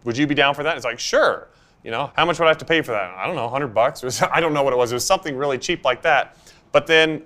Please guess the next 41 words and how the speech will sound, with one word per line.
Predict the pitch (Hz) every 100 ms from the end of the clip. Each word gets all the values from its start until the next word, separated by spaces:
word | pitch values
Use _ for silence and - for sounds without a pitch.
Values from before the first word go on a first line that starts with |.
| -
Austin | 85 92 - 127 156 151 -
became | 110 120 113 127 147
the | 110
man | 110 117
in |
front | 120
of | 120
the | 135 107
camera, | 98 123
otherwise | 98 110 104 107
known | 113 113 110
now | 101 117
as | 120
the | 120
Aura | 175 269
Brush | 120 95 -
guy. | 92 82 82 _ _ _ _ -
And | 160
they |
made | 180 226
this | 214
cheap | - 226 226
little | 185
video. | 139 143 139 135 -
It | 110
cost | - 175 -
them | 147
about | 117 90 -
five | 151 156
hundred | 147 120
bucks. | 110 95 - - - _
And | 120
then | 127
they | 127
put | 127 - 508 - 127
that | 165 220 -
up | 110 -
on | 120
the | 117
landing | 113 113 110
page. | 107 107 98 92 -